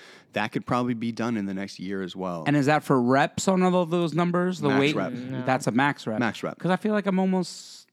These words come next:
Speaker 2: at max. I'm almost there on some of that stuff. So what was it? It was
Speaker 3: Two times your body weight in the dead,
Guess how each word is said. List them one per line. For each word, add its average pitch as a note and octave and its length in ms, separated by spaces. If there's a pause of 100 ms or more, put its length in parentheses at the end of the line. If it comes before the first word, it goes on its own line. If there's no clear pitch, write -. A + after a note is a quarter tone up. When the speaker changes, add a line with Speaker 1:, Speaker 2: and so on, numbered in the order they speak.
Speaker 2:
at E3 160
max. E3 580
I'm C#3+ 220
almost D#3+ 320
there D#3+ 180
on D3+ 140
some D#3 180
of C3+ 140
that A#2 160
stuff. - 400 (1300)
So - 160
what C#3 140
was D#3 160
it? F3+ 160
It C3 100
was A#2 480 (300)
Speaker 3:
Two F3+ 140
times G#3 300
your G3 60
body E3 280
weight D#3+ 200
in D3 60
the C#3+ 80
dead, B2+ 480